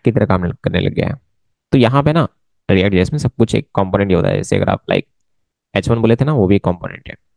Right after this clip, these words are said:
अगर आपने input बोला ना, तो वो भी एक component है। यहाँ पे आप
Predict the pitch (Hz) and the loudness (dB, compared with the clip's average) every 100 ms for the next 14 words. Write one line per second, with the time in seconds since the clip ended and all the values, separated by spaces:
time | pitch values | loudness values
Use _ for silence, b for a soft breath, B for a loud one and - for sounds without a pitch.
0 | _ _ 98 95 90 98 95 - 98 117 | _ _ 0 2 2 0 -2 -2 0 0
1 | 104 104 117 131 95 92 98 - _ - | 2 0 0 0 0 2 0 -4 _ -6
2 | 90 50 50 50 50 - - B B - | -2 -2 -2 -2 -4 -8 -20 B B -2
3 | 95 98 | 0 0